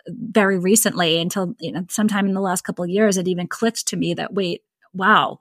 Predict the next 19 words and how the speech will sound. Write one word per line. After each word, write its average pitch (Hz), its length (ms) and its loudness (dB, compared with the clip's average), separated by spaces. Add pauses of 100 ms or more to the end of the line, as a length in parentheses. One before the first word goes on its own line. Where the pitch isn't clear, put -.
okay, 202 520 0
I, 214 240 2
I 220 80 4
used 262 220 4
to 240 60 0
be 208 100 0
so 240 520 4
jealous 190 400 0
of 175 120 -6
the 180 80 -8
people 170 340 -6
that 143 140 -8
had 180 220 -2
the 180 80 -6
things 170 260 -8
that 151 100 -8
I 160 120 -8
didn't 160 220 -8
have. - 340 -8